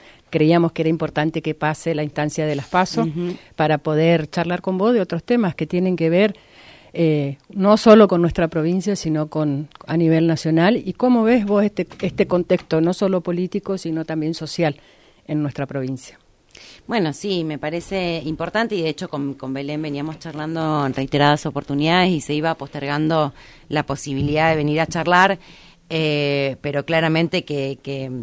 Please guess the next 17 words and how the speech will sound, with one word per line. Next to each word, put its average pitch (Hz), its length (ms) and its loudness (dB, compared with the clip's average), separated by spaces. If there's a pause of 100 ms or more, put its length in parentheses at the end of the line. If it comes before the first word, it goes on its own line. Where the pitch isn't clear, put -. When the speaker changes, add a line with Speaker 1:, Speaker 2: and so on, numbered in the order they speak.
(160)
Speaker 2:
que 143 80 -4
atravesamos 165 1000 2
un, 143 440 0
un 143 160 0
escenario 147 420 0
electoral 151 640 4
el 147 240 0
pasado 147 560 0
veintiocho 139 800 0
de 135 100 -2
junio, 196 640 4 (520)
con 139 420 2
resultados 196 720 8
en 139 80 2
nuestra 139 260 0
provincia 156 920 4
y, 127 520 0